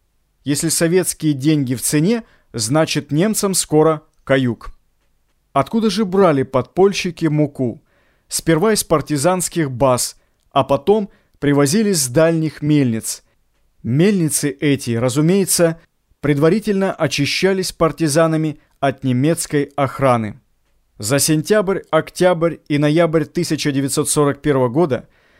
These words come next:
подпольщики и партизаны Карюковского района передали семьям военнослужащих больше трех тысяч пудов хлеба,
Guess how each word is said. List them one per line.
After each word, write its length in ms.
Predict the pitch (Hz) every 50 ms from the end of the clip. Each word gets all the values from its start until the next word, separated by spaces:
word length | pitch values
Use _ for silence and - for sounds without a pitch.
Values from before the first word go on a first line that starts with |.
| _ _ _ _
подпольщики 720 | 139 139 131 - - 208 208 196 - - 196 175 - 170
и 60 | 180 165
партизаны 720 | - - 165 151 - 156 160 135 135 175 170 170 165 156
Карюковского 720 | - 160 151 151 156 147 151 143 120 - - - 139 135
района 460 | 131 135 143 165 196 185 147 120 - - _ _ _ _ _ _ _ _ _
передали 460 | - 143 147 160 151 185 202 202 196
семьям 560 | 196 - - - 196 196 196 185 185 180 175 151
военнослужащих 960 | 143 151 151 143 143 135 - - 180 202 180 170 180 - - 175 165 160 - _ _ _ _ _ _
больше 500 | 117 120 143 190 214 202 - - 190 185
трех 440 | 175 - 180 175 214 214 220 - -
тысяч 400 | - 190 170 - 175 - - -
пудов 340 | - 147 139 147 151 135
хлеба, 500 | - - 147 151 175 190 131 123 107 -